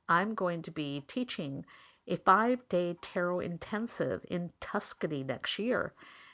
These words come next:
and that's gonna be in May of twenty twenty. And you can find out all the information about that at radiant jane dot com.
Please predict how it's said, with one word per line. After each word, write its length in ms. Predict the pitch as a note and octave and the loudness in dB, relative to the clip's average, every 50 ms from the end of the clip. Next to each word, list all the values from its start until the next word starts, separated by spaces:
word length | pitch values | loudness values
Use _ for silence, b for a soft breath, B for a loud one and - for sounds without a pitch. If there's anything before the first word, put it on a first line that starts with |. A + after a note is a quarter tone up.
| B B | B B
and 120 | - D3+ D3 | -6 -2 2
that's 200 | D#3 E3 - - | 2 2 2 2
gonna 160 | - F3 E3+ | 2 2 2
be 260 | E3+ F3+ F#3+ F#3+ - | 2 2 2 2 2
in 240 | - D#3+ D3+ D#3+ D#3 | 2 -2 -2 -2 -2
May 320 | D#3 D#3 D#3+ E3+ F#3 G#3+ - | 0 0 0 0 -2 -4 -6
of 160 | - - - | -8 -10 -10
twenty 580 | - - - D#3 D#3+ - - E3 D#3 D#3 - _ _ - | -12 -6 -4 -4 -4 -4 -6 -8 -8 -8 -10 _ _ -14
twenty. 580 | - - D#3 D3+ D3 - - - - - - _ _ _ b b b b b b b b b - | -6 -4 -4 -4 -4 -6 -6 -6 -6 -6 -8 _ _ _ b b b b b b b b b -8
And 140 | F3 D#3 E3 | -6 -2 0
you 80 | G3 | 0
can 140 | G3 G#3+ F#3+ | 0 0 4
find 220 | - G3 F#3 F#3+ F#3+ | 6 6 6 6 6
out 200 | F3+ F3+ - - | 6 4 4 4
all 300 | G#3+ G#3+ G#3+ A3+ A#3 B3 | 6 6 6 6 4 2
the 160 | B3 A#3 - | 2 2 0
information 640 | A3+ G#3+ - G#3 G3 F#3 F#3+ F#3+ - - G3+ F#3+ - | 0 -2 -2 -2 0 0 -2 -2 -2 -4 -4 -4 -4
about 340 | - F3+ - D3+ C#3 C#3 - | -4 0 0 2 0 0 -2
that 380 | - A3+ C4+ A3+ D#3+ D3 - - b b b b b b b b b | -4 -2 0 0 -2 -2 -6 -10 b b b b b b b b b
at 140 | - E3 D#3+ - | -2 -2 -2 -2
radiant 680 | D#3 D3+ D3+ D#3+ E3+ F#3 G3 A3+ A#3 A#3+ B3 B3 - - _ - F3 | -8 -4 2 4 4 4 4 4 2 2 0 0 -6 -16 _ -12 -8
jane 560 | - - - F3+ E3+ E3 D#3+ D#3+ D#3+ E3+ - _ - E3 D#3 | -4 0 0 0 0 0 -2 -4 -6 -6 -8 _ -12 -10 0
dot 320 | - D#3+ D#3 - - - | 0 2 2 0 -2 -4
com. 460 | - - E3 D3+ C#3+ A2+ - D3+ - | 0 2 4 4 4 2 0 -2 -10